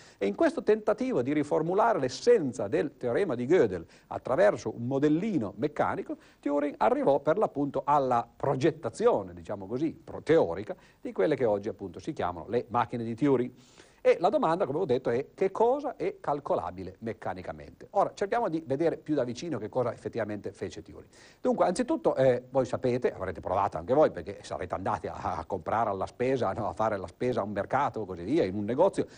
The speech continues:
avete dovuto prima o poi nella vita fare dei calcoli. Quando si fanno dei calcoli, in genere si seguono delle regole che sono regole per l'appunto meccaniche, cioè si insegnano queste regolette ai ragazzi già nelle scuole elementari.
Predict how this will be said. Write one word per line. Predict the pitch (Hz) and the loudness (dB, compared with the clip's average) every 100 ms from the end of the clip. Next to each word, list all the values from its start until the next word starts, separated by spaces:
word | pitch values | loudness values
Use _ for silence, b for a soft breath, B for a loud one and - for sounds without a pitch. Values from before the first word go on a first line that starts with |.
| B | B
avete | - 220 160 | -2 0 4
dovuto | 180 220 117 | 4 6 4
prima | - 156 175 | 2 2 4
o | - | 4
poi | 131 107 | 2 2
nella | 107 95 | 0 -4
vita | 87 - | -6 -12
fare | - 92 90 98 | -4 -2 -2 -6
dei | 101 90 | -10 -8
calcoli. | - 87 - - B B - | -8 -10 -14 -20 B B -2
Quando | 262 160 | 0 0
si | - 139 | -4 0
fanno | 226 160 | 2 2
dei | 226 | 0
calcoli, | 107 95 101 107 | 2 -2 -4 -6
in | 170 | -2
genere | 113 113 110 | 0 -2 -4
si | - 165 | -6 -2
seguono | 131 127 101 | -2 -2 0
delle | 147 160 | 4 4
regole | 110 151 151 - _ _ _ _ | 4 4 2 -2 _ _ _ _
che | - 175 | -2 2
sono | 151 151 | 4 4
regole | 127 139 147 B B | 4 4 2 B B
per | - 147 | -4 -2
l'appunto | - 156 139 120 | 0 0 0 -2
meccaniche, | 107 117 226 156 95 85 87 | -4 0 2 2 -4 -10 -10
cioè | 110 | -10
si | - | -8
insegnano | 101 92 180 131 95 | -6 -2 0 0 -4
queste | 98 - | -8 -6
regolette | 101 107 151 160 98 | -4 0 0 0 -4
ai | 92 101 | -6 -6
ragazzi | 101 120 123 180 151 | -2 -2 -2 -6 -6
già | 95 - | -6 -6
nelle | 101 90 | -10 -8
scuole | - 127 101 | 0 2 2
elementari. | 90 339 339 90 180 | -2 -8 -6 -4 -4